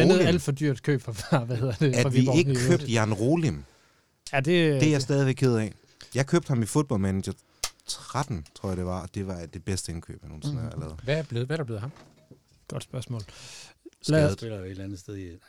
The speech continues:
Speaker 4: ved jeg ikke.
Speaker 1: Lad os, øh, i stedet for, øh, tage til, til Rusland, fordi, øh, jeg har sp-, også, øh,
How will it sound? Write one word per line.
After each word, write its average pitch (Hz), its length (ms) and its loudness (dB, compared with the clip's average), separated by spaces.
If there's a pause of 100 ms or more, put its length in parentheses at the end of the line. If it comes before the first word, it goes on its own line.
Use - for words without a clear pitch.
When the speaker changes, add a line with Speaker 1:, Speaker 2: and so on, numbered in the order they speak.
Speaker 4:
ved - 80 -20
jeg - 180 -20
ikke. - 140 -20
Speaker 1:
Lad 151 240 6
os, 143 180 2
øh, 147 160 6
i 143 40 4
stedet 170 220 4
for, 160 160 0 (140)
øh, 131 120 4
tage 160 180 2
til, 120 440 0
til 139 140 0
Rusland, 131 440 2
fordi, 127 520 -2 (100)
øh, 120 340 0
jeg 175 120 4
har 160 120 4
sp-, - 200 -6
også, 139 240 -2
øh, 123 280 -2